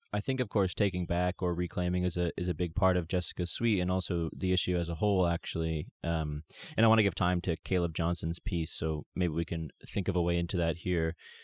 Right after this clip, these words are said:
But I felt that Elizabeth Bishop's famous poem, One Art, um, was all over the issue.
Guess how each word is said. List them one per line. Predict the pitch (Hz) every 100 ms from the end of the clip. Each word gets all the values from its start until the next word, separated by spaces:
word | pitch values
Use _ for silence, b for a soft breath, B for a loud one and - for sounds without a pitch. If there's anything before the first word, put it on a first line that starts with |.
| B B _
But | -
I | 117
felt | - 135
that | 131 104
Elizabeth | - 101 101 95 95
Bishop's | 98 95 87 -
famous | - 90 85
poem, | - 92 87 85
One | 92 90
Art, | 87 82 - -
um, | 90 87 80 80 -
was | 87
all | - 90 92
over | 82
the | 76
issue. | 76 - 78 78 78